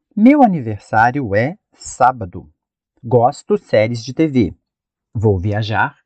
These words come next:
dois mil e vinte e um." O que que faltou nas frases?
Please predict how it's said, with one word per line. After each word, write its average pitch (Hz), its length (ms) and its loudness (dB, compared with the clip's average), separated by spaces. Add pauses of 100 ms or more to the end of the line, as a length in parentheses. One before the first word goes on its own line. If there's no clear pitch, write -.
dois 147 260 0
mil 95 220 -6
e 98 40 -8
vinte 113 200 -4
e - 80 -8
um." 110 100 -2 (960)
O 220 120 -10
que 311 100 0
que - 80 -20
faltou 262 300 -4
nas 208 180 -10
frases? - 500 -6